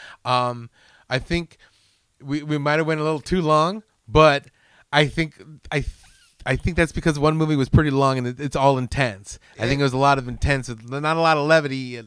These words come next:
Speaker 1: They're in the middle of it.
Speaker 2: Sure.
Speaker 1: But, like, I can't wait for next year because I have ideas, even though it's gonna
Speaker 2: Oh.
Speaker 1: be even longer, but I think it's gonna be more handleable. But I had a blast with it, and I'm glad we did the Nazi exploitation thing because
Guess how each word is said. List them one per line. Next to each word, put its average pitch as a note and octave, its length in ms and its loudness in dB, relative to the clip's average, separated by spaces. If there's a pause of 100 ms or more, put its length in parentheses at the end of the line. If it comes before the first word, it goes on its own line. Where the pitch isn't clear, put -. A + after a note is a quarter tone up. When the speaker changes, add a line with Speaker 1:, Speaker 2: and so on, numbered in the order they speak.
Speaker 1:
They're E3+ 380 -4
in F3 80 0
the E3 60 -2
middle F3+ 260 2
of A#2 100 -4
it. A#2+ 220 -8
Speaker 2:
Sure. G2+ 340 -10
Speaker 1:
But, C#3 220 2
like, C3 380 -4 (960)
I A#2 60 -6
can't D3+ 200 -4
wait D#3 160 -2
for E3 100 -10
next C3 300 -10
year F#3 160 -4
because D3 260 -10
I C3+ 60 -4
have C#3+ 160 -2
ideas, C#3 460 -6
even C3 160 -10
though C3+ 80 -8
it's B2+ 80 -12
gonna C3+ 160 -2
Speaker 2:
Oh. - 20 0
Speaker 1:
be C3+ 60 -2
even B2+ 240 -4
longer, B2 280 -2
but D3+ 140 -2
I B2+ 40 -4
think C3+ 120 -10
it's B2+ 80 -12
gonna C3+ 140 -6
be B2 100 -4
more A#2+ 240 -4 (360)
handleable. G#2+ 640 -10
But A2+ 120 -8
I B2 140 0
had D3 200 0
a F#2+ 100 -8 (220)
blast A#2+ 460 -2
with D3+ 160 -10
it, E3 160 -6 (320)
and C3 280 -2
I'm C3+ 180 -6
glad C#3 280 -2
we D3+ 60 -6
did C#3+ 180 -10
the C3 60 -8
Nazi B2 460 -10
exploitation G#2+ 760 -12
thing F#2 240 -18
because G2+ 400 -10